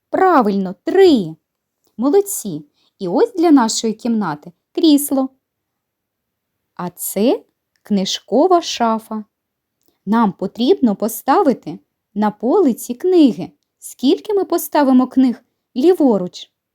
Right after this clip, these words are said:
Вірно. Чотири, тому що у нас стоїть цифра чотири. А скільки потрібно поставити праворуч, щоб було шість? Вірно,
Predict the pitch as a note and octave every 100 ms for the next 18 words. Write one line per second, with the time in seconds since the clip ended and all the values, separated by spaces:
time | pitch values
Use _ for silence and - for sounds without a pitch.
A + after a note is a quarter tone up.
0 | _ _ _ _ _ _ _ _ _ _
1 | B3 D4+ C#4+ F#3 F3 D#3+ - _ _ _
2 | _ _ _ _ _ _ _ _ _ _
3 | _ - - A4 - C4 G3+ E3+ - _
4 | _ _ A#3 A3+ G#3+ - F#3+ G#3 G4 -
5 | - A3 E3+ - - F#3 - D4+ - _
6 | _ - D4+ G#4 E4 C#4+ B3+ A#3 _ _
7 | _ _ F#3 F#3+ - G#3 C#4+ G4+ G4 F4
8 | C#4+ D4 B3 A#3 B3 - G#3+ G3+ A3+ A3
9 | C4 E4 D4+ C4 B3 B3+ - - _ _
10 | _ - - A#3+ G3 B3 B3 A3+ _ -
11 | - - B3+ A3+ - - _ _ _ _
12 | _ _ _ _ _ _ _ _ _ _
13 | _ _ _ _ _ _ _ _ _ _
14 | _ _ _ - A3 C4 A#3+ F#3 D3+